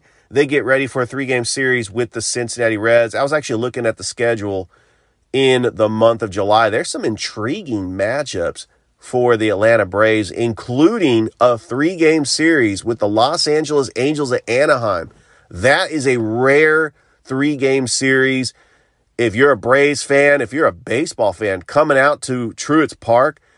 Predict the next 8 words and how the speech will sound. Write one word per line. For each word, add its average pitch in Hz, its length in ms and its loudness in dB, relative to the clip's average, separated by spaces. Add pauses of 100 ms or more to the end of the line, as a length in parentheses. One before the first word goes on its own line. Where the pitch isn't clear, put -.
(180)
to 127 180 0
see 135 480 -2
Shohei 139 500 2
Ohtani 127 540 0
and 98 160 -6
Mike 113 240 0
Trout, 127 420 0
and 95 340 -8